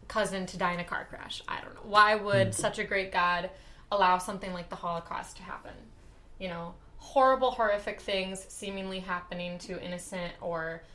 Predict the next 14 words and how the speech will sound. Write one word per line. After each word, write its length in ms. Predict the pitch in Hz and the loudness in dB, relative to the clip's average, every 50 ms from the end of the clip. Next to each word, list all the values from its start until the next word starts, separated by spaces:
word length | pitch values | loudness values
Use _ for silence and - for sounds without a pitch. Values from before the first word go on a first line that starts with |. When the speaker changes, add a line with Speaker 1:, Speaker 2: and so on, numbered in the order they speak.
| - - - - | -20 -20 -18 -12
Speaker 1:
you 140 | - 180 180 | -8 -6 -4
know, 140 | 170 165 - - - - | -4 -4 -6 -10 -12 -4
quote 180 | - 208 185 175 | 0 2 2 2
unquote 400 | 175 170 170 - 190 175 185 - | 0 -2 -2 -2 -2 -2 -2 -2
good 220 | 190 180 180 - | -2 -2 -2 -4
people. 560 | - 190 175 - - - - 170 170 175 - - - - - - - | -10 -12 -12 -8 -4 -4 -2 -2 -4 -6 -8 -16 -20 -20 -20 -16 -6
Why, 360 | - 185 185 185 185 185 185 - | 2 6 6 6 6 4 2 2
why 200 | 185 180 180 185 | 2 2 2 2
does 160 | 185 180 175 | 0 -2 -4
that 120 | 180 170 175 | -4 -4 -4
exist? 460 | 170 170 170 175 - - - - - - | -6 -6 -8 -8 -8 -8 -10 -10 -8 -4
And 100 | 190 190 | -2 -2
I 60 | 190 | -2
think 260 | 190 - 196 190 - | -2 -4 -6 -8 -8